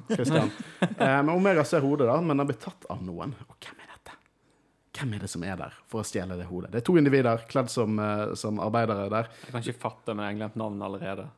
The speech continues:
Speaker 1: Martez-søstrene.
Speaker 2: Ja, det, det, fornavnet da, din gjøk.
Speaker 1: Trace og, eh, Rafa.
Speaker 2: Ja, det var det.
Speaker 1: Mm. Eh, og, eh, det er de.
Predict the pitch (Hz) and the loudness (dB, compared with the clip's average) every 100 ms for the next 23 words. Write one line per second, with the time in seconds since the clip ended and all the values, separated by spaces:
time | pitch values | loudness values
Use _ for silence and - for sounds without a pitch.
0 | _ _ - 117 131 117 110 - 117 110 | _ _ -2 -2 -2 -6 -8 -6 -10 -10
1 | - 135 139 120 123 127 156 139 135 123 | 0 2 2 0 -6 -6 -8 -8 -8 -8
2 | 120 131 127 127 113 110 117 120 98 98 | -6 -2 2 2 4 2 2 2 0 0
3 | 95 - - 185 147 120 - - - 107 | -2 -4 -2 2 4 2 -2 -6 -2 0
4 | 104 104 98 110 110 117 120 - - - | 0 -2 -2 -2 0 0 0 -2 -8 -10
5 | - 165 - 107 98 - 101 90 123 110 | -20 -14 -4 -4 -4 -8 -8 -2 0 0
6 | 80 - - - - - _ - 131 143 | -2 -8 -20 -20 -20 -20 _ -4 0 2
7 | 135 160 185 175 151 180 185 180 180 175 | 0 0 0 0 -2 0 2 2 0 -4
8 | - _ _ - - 285 311 | -16 _ _ -20 -4 2 4